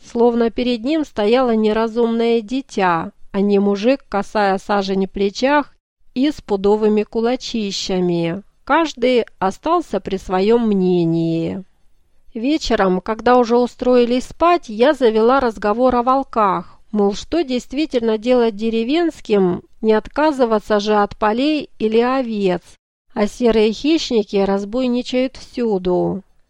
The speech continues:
«Настя, а что ты знаешь о волках? Ну, кроме того, что они серые и хищники. А разве нет?» «Хищник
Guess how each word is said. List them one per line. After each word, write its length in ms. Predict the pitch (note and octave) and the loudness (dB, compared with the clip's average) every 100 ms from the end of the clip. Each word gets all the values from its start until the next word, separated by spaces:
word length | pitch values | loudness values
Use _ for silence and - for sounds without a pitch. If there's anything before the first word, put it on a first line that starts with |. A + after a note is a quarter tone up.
| _ | _
«Настя, 880 | A3+ A3 G3+ F#3 - F#3 F3+ F3+ G#3 - _ _ _ | -2 0 0 -2 -8 -6 -4 -6 -10 -16 _ _ _
а 140 | - | -4
что 300 | G3 - F#4 | -4 -4 -4
ты 160 | - B3+ | 0 -2
знаешь 440 | G#3 B3 C#4 C4 C4 | 0 0 2 0 -2
о 60 | |
волках? 840 | C4 C#4+ C#4 - G#3 F3+ F3 - - - | -2 -2 -4 -2 0 0 -4 -14 -20 -8
Ну, 440 | C#4+ F#4 F#4 E4+ - | -2 0 0 -2 -4
кроме 380 | C#4 D4+ C4+ | -2 0 0
того, 380 | B3+ A#3 B3+ E4 | 0 0 0 0
что 260 | - - A3 | -4 -2 0
они 300 | G#3+ A#3 A#3 | 2 0 -2
серые 760 | - D4 E4+ E4 D#4 D4 C#4 | -4 0 2 2 0 2 0
и 280 | A#3 - C#4+ | -2 -4 -6
хищники. 1160 | - B3+ A3+ G3 - F#3+ F#3 F#3 G3+ F#3 F3 G3+ _ _ _ | -4 -6 -4 -6 -2 0 0 -2 -2 -2 -2 -6 _ _ _
А 160 | - A3 | 0 2
разве 400 | B3 A#3+ B3+ C4 | 2 -2 -2 -2
нет?» 460 | C4+ D4+ E4+ - - _ _ _ _ _ _ | 0 0 -2 -6 -20 _ _ _ _ _ _
«Хищник 880 | - C#4+ F4+ F4 - G3+ F#3 - | -8 0 0 0 -2 0 0 -4